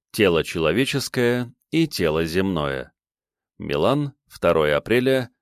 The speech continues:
тысяча четыреста восемьдесят девятого года. Весна тысяча четыреста восемьдесят девятого года в кои-то веки выдалась удачной,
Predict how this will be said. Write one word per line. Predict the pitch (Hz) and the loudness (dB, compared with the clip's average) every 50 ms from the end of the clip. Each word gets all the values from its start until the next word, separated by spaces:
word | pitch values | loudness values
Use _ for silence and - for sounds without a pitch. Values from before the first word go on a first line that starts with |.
| _ _ _ | _ _ _
тысяча | - 131 151 143 - 165 147 - 156 | -2 -2 -2 0 -2 -4 -2 -2 -4
четыреста | 131 - 107 - - 110 127 139 127 - 123 98 | -2 -2 -4 -2 0 0 0 0 -2 0 -2 0
восемьдесят | 80 82 90 87 - 98 95 90 92 - - 95 78 | 2 0 -2 -2 -2 -4 -4 -2 -2 -2 -2 -2 -2
девятого | 78 85 78 76 73 - - 80 82 87 | -2 -2 0 0 -2 -2 0 0 0 0
года. | 85 85 82 69 71 64 - _ _ _ _ _ _ _ _ _ _ _ _ _ _ _ _ _ _ _ _ _ _ _ _ _ _ - | 2 0 -2 -2 -2 -8 -8 _ _ _ _ _ _ _ _ _ _ _ _ _ _ _ _ _ _ _ _ _ _ _ _ _ _ -8
Весна | 80 87 110 110 - 143 160 160 | -2 0 0 0 0 0 0 0
тысяча | 151 - 156 139 - 131 - - 113 | 2 0 0 0 0 -2 -2 -4 -4
четыреста | 95 113 107 - 117 107 107 92 - 104 90 | -2 -2 -2 0 0 0 0 -2 -2 -2 0
восемьдесят | 92 90 85 - 92 87 85 85 - 92 82 | 0 -2 -2 -4 -4 -4 -4 -4 -4 -4 -4
девятого | 73 82 80 78 76 - 80 80 85 | -2 -2 -2 -2 -2 -2 -2 -4 0
года | 98 131 139 131 131 127 120 113 - _ _ _ _ | 2 2 4 4 4 2 2 -2 -6 _ _ _ _
в | - - | -16 -6
кои-то | - 156 165 160 147 - 120 | -2 0 2 2 2 2 2
веки | 101 110 135 135 - 120 | 4 4 2 0 0 -4
выдалась | 101 76 92 98 90 92 87 87 80 - - - | -4 0 0 0 0 2 0 0 -2 -2 -8 -8
удачной, | - 92 82 80 76 - - - 73 71 67 62 - _ | -8 -2 0 0 0 -2 -6 -10 -8 -8 -8 -10 -12 _